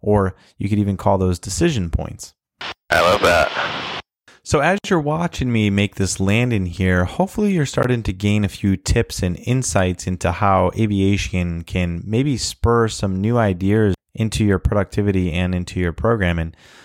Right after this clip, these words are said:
Speaker 1: So aviation is a really interesting field. It really emphasizes a lot about keeping your mental mindset at the top of your game when you're flying,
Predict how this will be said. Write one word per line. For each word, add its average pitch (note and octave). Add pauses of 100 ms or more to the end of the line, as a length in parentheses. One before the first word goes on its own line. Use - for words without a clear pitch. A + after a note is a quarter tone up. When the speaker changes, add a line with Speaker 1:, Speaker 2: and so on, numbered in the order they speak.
(140)
Speaker 1:
So A#2+
aviation F3
is C3
a A#2+
really D#3
interesting C3
field. C3
It A2
really C3
emphasizes A2
a G2
lot G2
about F#2
keeping A2+
your G2
mental F2+
mindset F#2
at -
the -
top -
of F#2+
your F#2
game F2+
when A#2
you're A#2+
flying, B2+